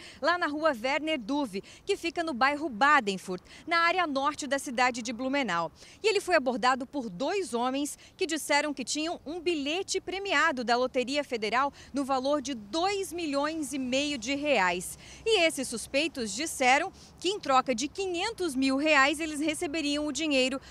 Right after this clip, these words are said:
do aposentado. Ou seja, tudo que ele tivesse e desse para esses bandidos, ele receberia em troca quinhentos mil reais. Esse idoso, infelizmente, caiu no golpe,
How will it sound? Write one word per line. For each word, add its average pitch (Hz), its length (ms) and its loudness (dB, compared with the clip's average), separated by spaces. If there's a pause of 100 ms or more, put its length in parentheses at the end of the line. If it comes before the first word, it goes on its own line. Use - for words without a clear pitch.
(160)
do 254 120 2
aposentado. 262 720 4
Ou 294 80 0
seja, 214 400 0
tudo 453 200 0
que - 80 -2
ele 392 120 4
tivesse 269 500 2
e - 20 0
desse 233 480 2 (280)
para 320 200 6
esses 320 220 -2
bandidos, 277 640 0 (240)
ele 269 160 2
receberia 269 500 0
em 294 80 -4
troca 254 420 0 (200)
quinhentos 285 640 0
mil 247 240 0
reais. 196 560 2
Esse 247 280 -2
idoso, 226 520 0 (100)
infelizmente, 285 760 -4
caiu 269 380 -2
no 370 100 -4
golpe, 226 480 -2